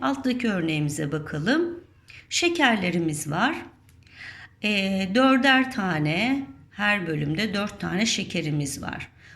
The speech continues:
Bunu toplama işlemi olarak gösterdiğimde ne yaparım? Dörder dörder yazarım ve, e, ritmik sayma şeklinde,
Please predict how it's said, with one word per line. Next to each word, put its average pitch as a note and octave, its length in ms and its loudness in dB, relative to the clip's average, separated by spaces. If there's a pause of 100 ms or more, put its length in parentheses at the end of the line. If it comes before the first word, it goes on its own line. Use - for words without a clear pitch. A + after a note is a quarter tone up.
(100)
Bunu E4 200 4
toplama D4+ 580 2
işlemi E3+ 480 0
olarak D3 600 -4
gösterdiğimde E3+ 1300 -2 (580)
ne D#4+ 80 2
yaparım? A3+ 680 0 (200)
Dörder F3+ 500 0
dörder D#3 440 -6
yazarım A3+ 920 0 (360)
ve, G#3+ 520 0 (240)
e, A#3 80 2 (2000)
ritmik C#4 380 2
sayma D#3 400 -2
şeklinde, F#3+ 1000 0